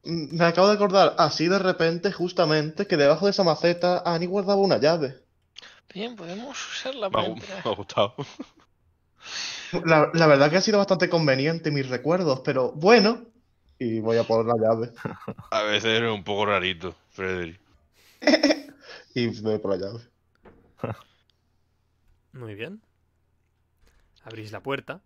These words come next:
Speaker 4: Y de dentro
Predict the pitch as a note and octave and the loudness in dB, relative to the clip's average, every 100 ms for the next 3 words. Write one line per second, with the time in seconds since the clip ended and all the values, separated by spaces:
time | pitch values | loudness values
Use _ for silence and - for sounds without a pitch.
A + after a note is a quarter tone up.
0 | _ _ _ _ _ _ _ - _ _ | _ _ _ _ _ _ _ -20 _ _
1 | _ _ _ _ _ _ _ _ C3 A#2 | _ _ _ _ _ _ _ _ -14 -14
2 | G#2+ G#2 A#2+ C3+ C3 E3 | -12 -10 -10 -10 -8 -10